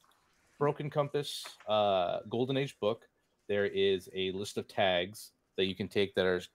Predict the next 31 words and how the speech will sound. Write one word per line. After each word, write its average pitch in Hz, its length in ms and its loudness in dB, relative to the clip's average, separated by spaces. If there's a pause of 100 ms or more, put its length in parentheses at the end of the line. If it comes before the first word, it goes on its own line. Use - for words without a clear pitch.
(140)
um, 87 460 -2 (680)
setting 127 380 4
specific, - 720 -2 (560)
uh, 92 420 2
or 127 220 2
you 156 180 -4
can 127 180 -2
use 120 400 0
any 113 180 0
of 117 100 2
the 120 80 2
ones 101 600 -2 (480)
in 98 140 -4
the 92 60 -6
Broken - 320 -4
Compass 98 320 -4
manual. 87 400 -8 (1000)
Now, 107 400 8
what 127 200 8
a 117 40 2
tag 185 380 6
is, 98 340 -2 (400)
is 113 160 -2
it 98 100 -8
gives 120 260 0
you, 123 260 2
like, 104 320 2
it's - 200 -14
more 120 200 6
like 117 240 6
a, 92 220 2